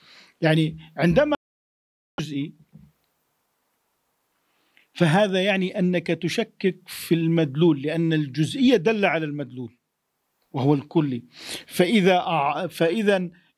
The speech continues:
إذا أعرضت عن الجزئي فأنت تشكك في الكلي، فعندئذ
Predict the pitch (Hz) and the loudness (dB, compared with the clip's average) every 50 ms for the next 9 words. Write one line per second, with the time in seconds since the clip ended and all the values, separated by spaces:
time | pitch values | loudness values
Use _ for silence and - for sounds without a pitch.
0 | - 165 160 151 180 180 165 147 147 175 233 285 285 - - 240 208 202 220 220 | -4 -2 0 2 2 2 2 0 2 2 2 0 0 -2 -2 -2 0 0 0 -2
1 | 214 202 190 175 156 220 254 233 208 254 247 240 165 - 196 208 214 208 - 214 | -4 -4 -6 -6 -4 -4 -4 -4 -4 -6 -6 -6 -2 -2 0 0 0 0 0 -2
2 | 190 - 190 165 - - 233 233 - - 190 - - - - 175 156 143 - - | -2 -2 -2 -4 0 0 -2 -2 -2 -6 -6 -6 -6 -4 -2 -2 -2 -2 -6 -2
3 | - 190 175 160 151 135 131 127 123 117 117 _ _ _ _ _ _ _ _ _ | 2 2 2 2 0 -6 -6 -6 -6 -6 -10 _ _ _ _ _ _ _ _ _
4 | _ _ _ _ _ _ _ _ _ _ _ _ _ _ _ _ _ _ _ _ | _ _ _ _ _ _ _ _ _ _ _ _ _ _ _ _ _ _ _ _
5 | _ _ _ _ _ - - 156 151 135 143 208 240 240 202 233 226 220 214 185 | _ _ _ _ _ -2 2 2 2 2 2 2 2 4 2 2 0 0 -4 0
6 | 170 185 185 196 190 | 0 0 -2 -2 -6